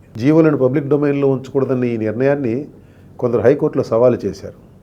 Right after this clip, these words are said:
చీకటి పాలన ఎంత ఇష్టమైనా న్యాయస్థానంలో ఆ మాట చెప్పుకోలేరు కదా. అప్పటి వరకు జీవోలు పబ్లిష్ చేస్తున్న వెబ్సైట్ జీఓఐఆర్ బదులు ఈ గెజెట్ వెబ్సైట్లో జీవోలు ప్రచురిస్తామని ప్రభుత్వం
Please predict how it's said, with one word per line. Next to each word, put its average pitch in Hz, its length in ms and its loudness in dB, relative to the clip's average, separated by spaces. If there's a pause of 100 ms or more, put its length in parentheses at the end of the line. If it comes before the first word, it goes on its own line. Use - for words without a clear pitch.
చీకటి 160 240 2
పాలన 147 220 4
ఎంత 127 260 -2
ఇష్టమైనా 143 680 0 (440)
న్యాయస్థానంలో 151 560 2
ఆ 139 60 2
మాట 135 180 0 (120)
చెప్పుకోలేరు 127 420 0
కదా. 92 280 -8 (320)
అప్పటి 156 260 0
వరకు 151 240 0
జీవోలు 143 380 0
పబ్లిష్ 135 420 -2
చేస్తున్న 127 320 -4
వెబ్సైట్ 117 560 -2 (340)
జీఓఐఆర్ 123 800 2
బదులు 110 480 -4 (300)
ఈ 175 140 0
గెజెట్ 151 360 0
వెబ్సైట్లో 135 520 0
జీవోలు 135 340 0
ప్రచురిస్తామని 120 680 -6
ప్రభుత్వం 123 600 -4